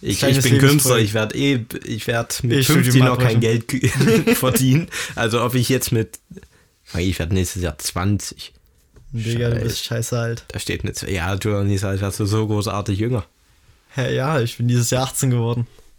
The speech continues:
Speaker 1: Ja, ich bin dieses Jahr neunzehn geworden.
Speaker 2: Nee, du bist scheiße alt, Digga. <laughs>
Speaker 1: Ja. Ja, na ja. Und dann würdest du da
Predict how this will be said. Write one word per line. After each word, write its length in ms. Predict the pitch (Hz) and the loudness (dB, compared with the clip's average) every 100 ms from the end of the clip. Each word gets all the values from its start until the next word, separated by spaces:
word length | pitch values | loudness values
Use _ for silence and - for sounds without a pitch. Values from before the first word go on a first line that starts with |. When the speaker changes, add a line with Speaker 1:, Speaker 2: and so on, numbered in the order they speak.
| - | -10
Speaker 1:
Ja, 160 | 87 101 | -8 -6
ich 240 | 123 - | -6 -6
bin 120 | 123 | -4
dieses 220 | 107 107 | -2 -2
Jahr 100 | 117 | -2
neunzehn 340 | 127 139 175 120 | -2 -4 -2 -2
geworden. 260 | 98 101 87 - | -2 -2 -4 -6
Speaker 2:
Nee, 240 | 127 151 147 | -2 0 2
du 80 | |
bist 160 | 131 127 | 0 0
scheiße 320 | - 139 156 | 2 4 4
alt, 240 | 151 160 147 | 4 2 4
Digga. 320 | 120 120 123 165 233 - | 4 6 4 6 4 2
<laughs> 240 | 202 - | -6 -6
Speaker 1:
Ja. 220 | - - - - - _ - - - | -4 0 0 -4 -10 _ -20 -20 -14
Ja, 300 | 113 113 139 135 | -8 -4 -2 -2
na 80 | |
ja. 300 | 123 143 190 - | -2 -2 -4 -4
Und 200 | - 135 | -2 0
dann 260 | 143 147 131 | 2 0 2
würdest 340 | 135 170 190 | 2 0 0
du 80 | 180 | 0
da 320 | 180 180 175 | 0 0 -4